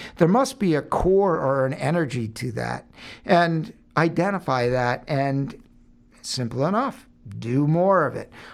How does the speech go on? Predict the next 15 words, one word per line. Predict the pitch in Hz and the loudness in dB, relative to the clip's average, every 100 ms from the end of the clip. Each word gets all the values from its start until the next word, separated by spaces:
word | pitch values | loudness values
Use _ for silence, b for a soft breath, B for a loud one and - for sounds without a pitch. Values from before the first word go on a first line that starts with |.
| B | B
Why | - 123 135 165 165 | -4 0 4 4 4
not? | 160 190 269 151 151 | 4 6 6 2 -2
If | - 127 | -4 -2
you | 156 151 | 2 6
don't, | 185 302 220 151 226 B B B | 8 8 4 0 -6 B B B
you | - | 0
can | 214 233 | 2 2
ask | 240 277 - 196 | 2 -2 -2 -2
yourself | 147 - 147 139 | -2 0 -2 -2
questions. | - - 262 - 120 113 107 | -4 -4 -4 -6 -8 -6 -4
"Why | 147 147 170 170 | 2 6 6 4
don't | 127 147 196 254 | 4 4 4 4
I? | 147 131 | 2 0
And | 135 151 127 127 127 | 0 0 0 2 4
what | 180 302 - | 4 4 0